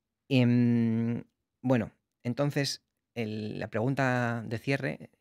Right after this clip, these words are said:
em, está más dirigida al ámbito de,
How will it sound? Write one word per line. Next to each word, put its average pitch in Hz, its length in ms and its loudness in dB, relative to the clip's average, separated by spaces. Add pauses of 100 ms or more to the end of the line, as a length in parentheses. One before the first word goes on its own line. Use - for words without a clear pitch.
(160)
em, 87 560 -8 (200)
está - 240 -10
más 113 180 -2
dirigida 110 560 -4
al 98 320 -8
ámbito 110 500 -4 (240)
de, 101 540 -8